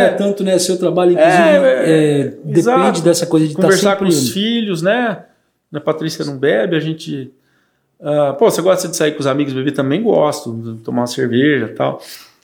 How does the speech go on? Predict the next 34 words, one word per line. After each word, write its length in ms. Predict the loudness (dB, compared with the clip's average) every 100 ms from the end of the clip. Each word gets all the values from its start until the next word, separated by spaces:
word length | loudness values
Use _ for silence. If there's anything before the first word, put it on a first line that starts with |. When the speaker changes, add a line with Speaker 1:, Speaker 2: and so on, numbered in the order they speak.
| _ -4
Speaker 1:
Mas 100 | 0
eu, 60 |
eu 120 | 2 0
sou, 840 | 2 4 4 4 2 -6 -14 -20 _ _ _ _
cara, 160 | -4 -2
eu 40 |
sou 160 | 2 2
um 100 | 0
cara, 260 | -4 -4
um 60 | -2
sujeito 340 | -2 -2 -2
de 120 | -4 -2
vida 240 | 0 0
muito 160 | -2 -2
simples, 560 | -2 -2 -4 -14 -16 _ _ _ _ _
sabe? 320 | -4 -4 -6 _ _ _ _ _ _ -2
Eu, 200 | 0 4
eu, 580 | 4 6 4 2 -2 -6
ao 100 | -6
contrário 500 | -2 0 2 2 2
aí 140 | 0 2
de 80 | 0
alguns 280 | 0 -4
filósofos 800 | 0 2 4 6 6 4 2 -6 -10
que 160 | -10
falaram 480 | -6 -2 0 0 -2
mal 220 | 0 0
da 100 | -2
classe 400 | -4 -4 -4 -6
média, 520 | -4 0 0 0 -2
né, 160 | -2 -2
os 280 | -4 -8 -20 -18
pseudo-intelectuais 1080 | -4 -2 0 -2 -2 -4 0 2 2 0
aí, 400 | 0 0 0 -4